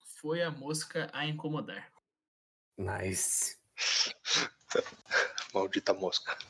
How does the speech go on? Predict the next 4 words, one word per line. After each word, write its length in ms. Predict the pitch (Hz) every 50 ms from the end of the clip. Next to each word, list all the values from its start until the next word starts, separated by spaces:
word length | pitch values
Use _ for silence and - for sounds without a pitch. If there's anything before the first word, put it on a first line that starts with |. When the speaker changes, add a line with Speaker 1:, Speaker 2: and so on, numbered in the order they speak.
| - _ _ _ - -
Speaker 3:
<laughs> 2000 | - - - - - - - - - - - 165 - - - 175 170 - - - - - 349 - 156 - - - - - - - - - - - - - - - 190 -
Bom, 340 | - 127 - - - - - - _ - -
agora 340 | - - 139 175 208 208 180
para 400 | - - 160 143 127 120 110 -